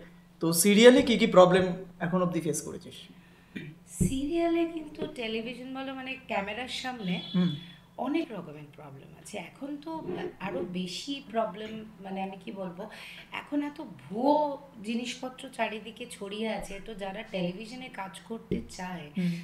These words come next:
Speaker 2: তাদেরকে অনেক ভেবেচিন্তে লোকের সাথে কথা বলা উচিত। আর টেলিভিশনে আমার basically একটা সময়, আহ, কাজ করতে, আহ,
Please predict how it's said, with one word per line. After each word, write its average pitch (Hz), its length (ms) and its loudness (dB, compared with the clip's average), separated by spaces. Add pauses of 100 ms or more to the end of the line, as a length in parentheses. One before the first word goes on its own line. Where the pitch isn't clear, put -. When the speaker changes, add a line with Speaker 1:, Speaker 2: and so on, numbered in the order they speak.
(140)
Speaker 2:
তাদেরকে 285 420 -12
অনেক 302 240 -10
ভেবেচিন্তে 180 640 -4
লোকের 175 260 -12
সাথে 175 360 -12
কথা 156 240 -16
বলা 143 220 -16
উচিত। 143 320 -20 (640)
আর 175 400 -10 (100)
টেলিভিশনে 262 680 -6
আমার 214 340 -4
basically 269 760 -10
একটা - 280 -6
সময়, 240 500 -8 (480)
আহ, 208 180 0 (100)
কাজ 214 260 -4
করতে, 233 640 -4
আহ, 196 220 -2